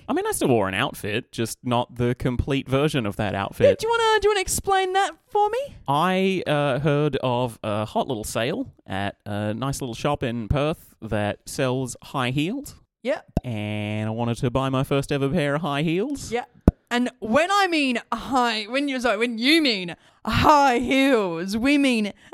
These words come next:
Speaker 2: high.
Speaker 1: Yeah, this,
Speaker 2: <laughs> You know?
Speaker 1: this, um, this store is known for supplying, like, all of the strippers in Perth, all of the burlesque performers, also cross-dressers and drag queens. They do, like, big, big size heels for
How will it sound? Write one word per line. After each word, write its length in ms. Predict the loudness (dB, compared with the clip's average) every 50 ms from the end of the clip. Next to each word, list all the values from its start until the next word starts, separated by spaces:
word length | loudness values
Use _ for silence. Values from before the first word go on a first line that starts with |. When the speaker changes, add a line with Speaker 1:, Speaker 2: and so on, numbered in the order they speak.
| -20 _ -12
Speaker 2:
high. 520 | -12 -12 -12 -10 -8 -6 -6 -6 -6 -6 -8
Speaker 1:
Yeah, 640 | -8 -8 -10 -10 -12 -12 -10 -6 -2 0 0 4
this, 160 | 6 6 6 6
Speaker 2:
<laughs> 0 |
You 60 | 4
know? 80 | 4 4
Speaker 1:
this, 160 | 2 2 2
um, 280 | 2 2 2 0 -2 -2
this 140 | -4 -6 -4
store 280 | -2 -2 0 0 0
is 120 | -2 -2 -2
known 260 | -2 -2 -2 -2 -4
for 600 | -4 -4 -2 -2 0 0 0 0 -2 -2 -4 -6
supplying, 720 | -8 -8 -8 -6 -6 -4 -4 -4 -4 -6 -8 -8 -10 -12 -8
like, 400 | -6 -6 -4 -6 -6 -10 -16 _ _ _ _ -8 -6
all 140 | -4 -4 -4
of 180 | -6 -8 -6
the 460 | -6 -4 -2 -2 -2 -2 -2 -4 -6 -8 -14 _ _ _
strippers 520 | -18 -12 -8 -6 -4 -2 -2 -2 -2 -4
in 160 | -6 -6 -6 -4
Perth, 540 | -2 -2 0 0 0 -2 -4 -8 -14 -12
all 220 | -8 -6 -4 -4 -4
of 180 | -6 -6 -8
the 300 | -6 -6 -4 -4 -4 -4 -6 -2 0 0
burlesque 500 | 0 0 0 -2 -4 -4 -8 -10 -8 -6
performers, 1040 | -6 -6 -4 -2 -2 0 0 0 0 0 0 0 -2 -2 -4 -6 -8 -10 -10 -12 -14 _ _ _ _ _ -6
also 340 | -4 -4 -2 0 0 0 -2
cross-dressers 720 | -4 -6 -4 -2 -2 -2 0 -2 -2 -2 -2 -4 -4 -4
and 100 | -4 -2
drag 260 | 0 0 0 -2 0
queens. 400 | 0 0 0 0 0 -4 -4 -4
They 100 | -6 -4
do, 120 | -4 -4 -4
like, 180 | -6 -6 -6 -6
big, 360 | -6 -6 -8 -14 -20 -10 -6
big 180 | -6 -6 -4
size 380 | -4 -2 0 0 0 0 -2 0
heels 500 | 0 2 4 4 4 4 2 0 -4 -6
for 320 | -6 -6 -4 -2 -2 -2